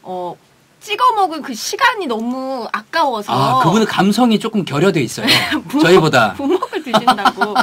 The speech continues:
Speaker 1: <laughs> 내하셨던 기억이 있네요.
Speaker 2: 감성보다 양으로 승부하시는 분이라
Speaker 1: <laughs>
Speaker 2: 네,
Speaker 1: 네.
Speaker 2: 까불면 안 됩니다.
Speaker 1: 네.
Speaker 2: 자, 노래방에서는 발라드다.
Speaker 1: 음.
Speaker 2: 아니다, 댄스곡이다. 발라드, 댄스곡. 하나, 둘, 셋.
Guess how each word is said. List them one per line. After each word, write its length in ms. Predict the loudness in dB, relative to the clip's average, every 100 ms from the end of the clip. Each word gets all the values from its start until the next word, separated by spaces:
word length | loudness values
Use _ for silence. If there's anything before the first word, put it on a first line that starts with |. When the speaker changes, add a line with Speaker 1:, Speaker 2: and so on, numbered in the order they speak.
| 0
Speaker 1:
<laughs> 160 | -4 -2
내하셨던 540 | -4 -4 -6 -8 -14
기억이 240 | -14 -16 -16
있네요. 160 | -14
Speaker 2:
감성보다 500 | -4 0 2 2 0
양으로 300 | 2 2 0
승부하시는 420 | 0 -2 -2 -2
분이라 400 | -2 0 0 0
Speaker 1:
<laughs> 400 | -2 -4 -6 -6
Speaker 2:
네, 0 |
Speaker 1:
네. 160 | -6 -6
Speaker 2:
까불면 380 | -2 0 0 0
안 100 | -2
됩니다. 440 | -4 -6 -4 -6 -6 -12
Speaker 1:
네. 140 | -14 -14 -12
Speaker 2:
자, 80 | -10
노래방에서는 680 | 0 2 4 2 2 0 -4
발라드다. 760 | -2 2 4 4 2 -4 -10 -14
Speaker 1:
음. 480 | -16 -14 -12 -12 -14 -8
Speaker 2:
아니다, 400 | 0 2 2 0
댄스곡이다. 880 | -2 -2 -4 -2 -2 -2 -6 -10 _
발라드, 720 | 0 2 4 4 2 -2 -4 -2
댄스곡. 400 | 0 -2 -4 2
하나, 340 | 4 2 0
둘, 320 | 2 2 0
셋. 240 | 2 2